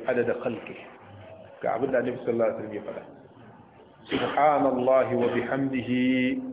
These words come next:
adada khalqi." Tsarki ya tabbata ga Allah subhanahu wa ta'ala, wa bihamdihi, tare da godiya gare shi, tare da yabawa gare shi,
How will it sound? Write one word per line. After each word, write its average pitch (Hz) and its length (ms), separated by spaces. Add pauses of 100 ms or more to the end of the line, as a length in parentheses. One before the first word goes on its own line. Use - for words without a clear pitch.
(160)
adada 123 440 (120)
khalqi." 117 380 (1700)
Tsarki 160 400
ya 151 80
tabbata 135 400
ga - 180
Allah 139 260 (720)
subhanahu 123 640
wa 120 80
ta'ala, 123 600
wa 131 200
bihamdihi, 131 960
tare 123 400
da 127 100
godiya 123 800
gare 107 280
shi, - 180 (960)
tare 131 260
da 135 100
yabawa 139 760
gare 110 200
shi, - 160